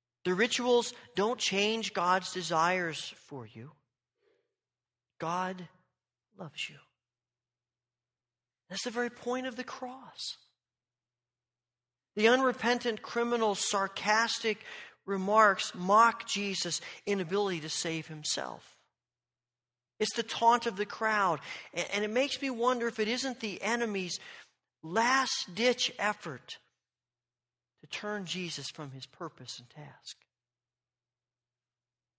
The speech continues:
To, to convince Jesus to, to show them what he really can do.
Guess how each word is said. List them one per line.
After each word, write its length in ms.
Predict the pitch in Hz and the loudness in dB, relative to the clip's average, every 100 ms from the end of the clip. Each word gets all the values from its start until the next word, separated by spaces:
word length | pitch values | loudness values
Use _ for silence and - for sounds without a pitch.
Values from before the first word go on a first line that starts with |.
| _ _ _ _ _ - | _ _ _ _ _ -20
To, 60 | - _ _ | -20 _ _
to 80 | - | -10
convince 580 | 208 220 185 254 269 - | -4 -4 0 2 2 0
Jesus 540 | - 233 220 202 175 | 0 0 0 -2 -4
to, 140 | - 175 - - | -6 -8 -10 -10
to 100 | - | 0
show 400 | 220 - 226 269 | 2 2 2 2
them 200 | 226 190 143 - | 4 2 0 -10
what 160 | - 220 | -4 -4
he 80 | 202 | -4
really 340 | 196 247 214 | -4 -2 0
can 240 | 190 175 160 | -2 -8 -8
do. 380 | 247 233 131 | -8 -8 -12